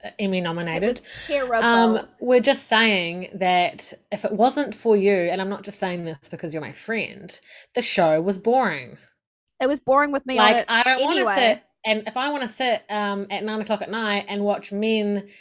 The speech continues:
Speaker 1: in a shed talking and hugging each other,
Speaker 2: <laughs>
Speaker 1: you know what I mean? Like, I'll go hang out with my loser friends.
Speaker 2: I'll go back to my old life.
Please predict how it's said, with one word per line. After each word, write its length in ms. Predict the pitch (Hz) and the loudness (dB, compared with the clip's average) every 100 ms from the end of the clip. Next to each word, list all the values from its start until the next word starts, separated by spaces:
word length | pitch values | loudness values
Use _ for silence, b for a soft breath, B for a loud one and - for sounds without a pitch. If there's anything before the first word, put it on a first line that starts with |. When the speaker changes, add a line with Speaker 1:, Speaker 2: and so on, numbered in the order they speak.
| B - | B -4
Speaker 1:
in 120 | 214 | -4
a 60 | |
shed 640 | 185 - 247 226 196 196 196 _ _ _ _ | -2 -4 2 2 2 -2 -12 _ _ _ _
talking 380 | - 240 240 233 | 2 2 2 -4
and 100 | 208 | -4
hugging 300 | 208 254 240 | 0 0 0
each 160 | 226 208 | -4 -2
other, 140 | 190 | 0
Speaker 2:
<laughs> 520 | 180 403 392 - 339 - | 2 2 2 2 2 2
Speaker 1:
you 140 | 311 | 2
know 80 | 220 | 2
what 140 | 226 | 2
I 40 | 240 | 2
mean? 220 | 220 247 | 0 0
Like, 300 | 233 214 208 | 2 2 0
I'll 160 | 208 226 | 0 -2
go 160 | 226 220 | 0 -2
hang 220 | 190 180 | -2 -4
out 160 | 180 | -6
with 100 | 233 | -6
my 180 | 285 330 | -4 -2
loser 280 | 359 240 190 | 2 2 2
friends. 240 | - 165 240 | -4 -4 0
Speaker 2:
I'll 100 | 269 | 0
go 160 | 277 | 0
back 160 | 277 277 | 0 -2
to 100 | 330 | -2
my 180 | 294 294 | 2 2
old 140 | 311 | 2
life. 420 | 330 415 262 233 | 2 4 4 0